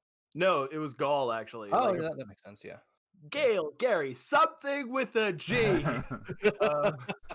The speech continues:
Speaker 2: <laughs>
Speaker 1: and they're, so they're saying how, like, all of them except for, I guess, Exos, I mean, not Exos, I guess Vex don't really count,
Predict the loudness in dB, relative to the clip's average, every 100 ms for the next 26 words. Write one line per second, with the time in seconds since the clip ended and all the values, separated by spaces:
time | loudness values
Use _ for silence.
0 | -12 -10 -10 -14 -16 _ _ _ _ -4
1 | 0 0 -2 -4 -10 _ _ _ -8 -6
2 | -6 -10 _ -16 -8 -6 -6 -4 -4 -2
3 | -2 -2 -4 -6 _ _ _ _ _ 0
4 | 2 0 0 -2 -2 -6 -4 -2 -2 -4
5 | -8 -4 -4 -6 -8 -8 -4 0 0 -2
6 | -8 -6 -4 -4 -6 -8 -8 -16 -12 -12
7 | -8 -4 -4 -4 -4 -4 -6 -12 -6 -6
8 | -6 -8 -8 -8 -8